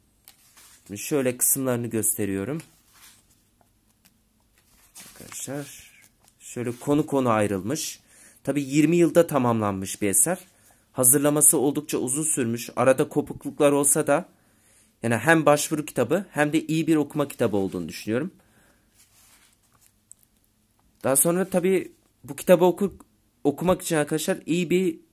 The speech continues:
Roma tarihi bilgisine sahip olmak lazım. Çünkü bu kitapta özellikle Roma tarihinden,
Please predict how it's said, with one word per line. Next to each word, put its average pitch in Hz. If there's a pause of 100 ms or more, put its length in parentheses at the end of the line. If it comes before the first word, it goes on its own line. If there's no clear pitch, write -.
Roma 156
tarihi 156
bilgisine 143
sahip 113
olmak 92
lazım. 92 (1000)
Çünkü 143 (560)
bu 135
kitapta 160
özellikle 151
Roma 156
tarihinden, 123